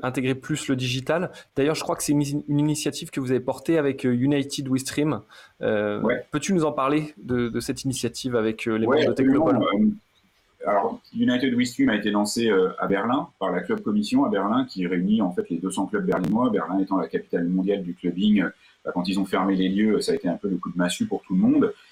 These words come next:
Speaker 2: Et donc, ils ont décidé de maintenir en vie ces lieux en créant des programmes avec, euh, en partenariat avec Arte Concert.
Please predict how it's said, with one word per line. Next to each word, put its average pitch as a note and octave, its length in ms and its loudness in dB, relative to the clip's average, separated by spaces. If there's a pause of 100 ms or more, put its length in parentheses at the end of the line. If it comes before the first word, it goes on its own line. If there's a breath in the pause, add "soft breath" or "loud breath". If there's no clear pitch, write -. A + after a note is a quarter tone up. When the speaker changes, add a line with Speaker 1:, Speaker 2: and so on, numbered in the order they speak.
(120 loud breath)
Speaker 2:
Et - 60 -2
donc, - 180 2
ils - 120 -2
ont F#2+ 40 2
décidé - 440 0
de G#2 100 2
maintenir A2 480 2
en G#2 80 4
vie G#2+ 140 0
ces G2 180 -2
lieux C#4 320 2
en F#3+ 140 2
créant G#2+ 280 0
des G2 120 0
programmes - 580 0 (240 soft breath)
avec, G2 320 0
euh, F2+ 100 4
en F#2+ 140 0
partenariat F#2+ 500 0
avec F2+ 220 -2
Arte G#2 220 -4 (100)
Concert. C3 500 -2